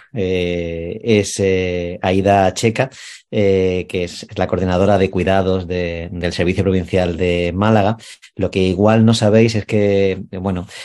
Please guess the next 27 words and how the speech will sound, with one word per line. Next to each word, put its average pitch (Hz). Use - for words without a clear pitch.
eh, 90
Aida 98
es 98
experta 107
universitaria 95
en 90
helicóptero 104
por 95
la 92
Universidad 92
de 95
Alicante. 95
Es 90
un 90
curso 90
que, 87
de 82
hecho, -
compartimos 95
y 98
que 92
tiene 92
treinta 95
créditos. 104
Es 92
el 85
curso 87